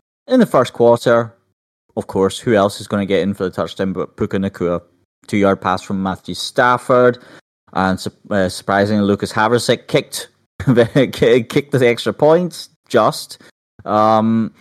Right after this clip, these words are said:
before, in the second quarter, an anomaly happened that I knew was a good anomaly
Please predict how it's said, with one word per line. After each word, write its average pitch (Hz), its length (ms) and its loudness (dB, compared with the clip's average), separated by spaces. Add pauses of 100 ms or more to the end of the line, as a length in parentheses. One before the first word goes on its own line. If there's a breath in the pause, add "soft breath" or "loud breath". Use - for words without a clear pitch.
(240 loud breath)
before, 147 400 4
in 143 120 2
the 135 80 0
second 147 420 -4
quarter, 117 580 -6 (540)
an 113 80 2
anomaly 113 580 2
happened 113 480 -2
that 92 140 -2
I 107 120 -2
knew 110 440 2
was 95 160 -2
a 90 80 -4
good 101 340 0
anomaly 95 560 -2